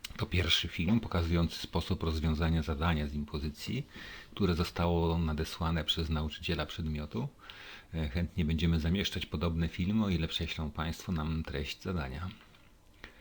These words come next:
Zadanie polega na wykonaniu impozycji do druku cyfrowego szesnastostronicowej broszury z czterema stronami okładki, czyli razem dwadzieścia stron formatu A sześć.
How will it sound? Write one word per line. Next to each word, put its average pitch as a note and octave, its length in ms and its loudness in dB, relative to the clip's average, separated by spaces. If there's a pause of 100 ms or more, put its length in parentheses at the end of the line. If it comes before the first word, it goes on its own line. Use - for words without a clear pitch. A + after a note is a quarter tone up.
(380)
Zadanie E2 380 4
polega D#2+ 380 0
na D#2 100 2
wykonaniu D#2+ 480 0
impozycji D#2 640 0
do D#2 100 0
druku D2+ 280 -4
cyfrowego D#2 880 -4
szesnastostronicowej D#2+ 1120 -4
broszury D#2 560 -4
z - 80 -8
czterema E2+ 480 -2
stronami D#2+ 440 -2
okładki, - 500 -6 (560)
czyli E2+ 200 0
razem E2+ 420 4
dwadzieścia D#2+ 460 0
stron E2+ 320 -4
formatu D#2+ 480 -4
A D#2+ 100 -4
sześć. - 440 -8